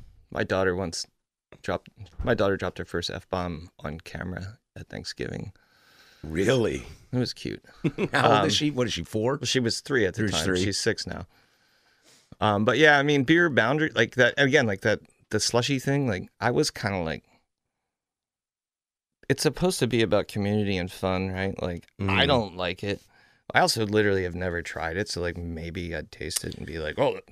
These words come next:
Speaker 1: I don't wanna taste it," but, like
Speaker 2: You know, what's interesting is we had one a couple weeks ago, and what's really interesting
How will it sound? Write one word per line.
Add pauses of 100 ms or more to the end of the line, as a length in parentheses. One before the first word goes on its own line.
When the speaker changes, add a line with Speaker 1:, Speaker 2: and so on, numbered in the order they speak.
(220)
Speaker 1:
I
don't
wanna
taste
it,"
but,
like
Speaker 2:
You
know,
what's
interesting
is
we
had
one
a
couple
weeks
ago, (240)
and
what's
really
interesting